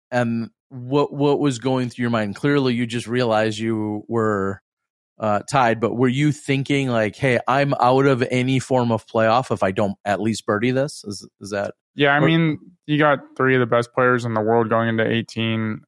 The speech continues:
Speaker 2: and someone's gonna birdie it. Like, one of the three of us is definitely gonna birdie it. We are, like, I had already seen Paul throw. Even before Paul threw, like, I knew I'm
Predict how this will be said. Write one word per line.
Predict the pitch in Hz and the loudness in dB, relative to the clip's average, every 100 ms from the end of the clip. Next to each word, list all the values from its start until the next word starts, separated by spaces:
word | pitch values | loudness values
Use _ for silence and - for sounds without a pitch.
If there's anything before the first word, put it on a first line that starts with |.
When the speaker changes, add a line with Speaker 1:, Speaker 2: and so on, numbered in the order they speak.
| - | -4
Speaker 2:
and | 107 107 104 104 104 110 _ _ _ _ _ _ _ _ _ _ _ | -2 0 -2 -4 -6 -10 _ _ _ _ _ _ _ _ _ _ _
someone's | - 139 131 120 107 | -4 -2 0 -2 -2
gonna | 107 | -4
birdie | 104 101 101 101 | -2 -4 -4 -10
it. | 104 - | -12 -4
Like, | 120 123 | -2 0
one | 170 | 2
of | 185 | 4
the | 170 | 2
three | - 139 | 2 2
of | 131 | 4
us | 123 120 | 2 0
is | |
definitely | 120 127 127 | -2 0 0
gonna | 120 | -2
birdie | 107 113 110 | 0 0 2
it. | 110 - _ _ _ _ | -2 -4 _ _ _ _
We | 120 | 2
are, | 123 113 - - | 2 2 -6 -2
like, | 123 120 | 2 4
I | |
had | 127 | 4
already | 135 147 131 | 4 2 0
seen | 143 131 120 | -2 -2 -4
Paul | - 123 120 120 | 0 2 4 2
throw. | 117 113 113 110 101 _ | 0 0 2 -2 -6 _
Even | 175 196 | 0 2
before | 175 - 147 | 2 0 -2
Paul | - 139 127 | 2 2 2
threw, | 127 123 117 | 2 2 4
like, | 113 110 | 2 2
I | 113 127 | 0 0
knew | 123 120 | 0 2
I'm | 117 107 101 | 2 0 -6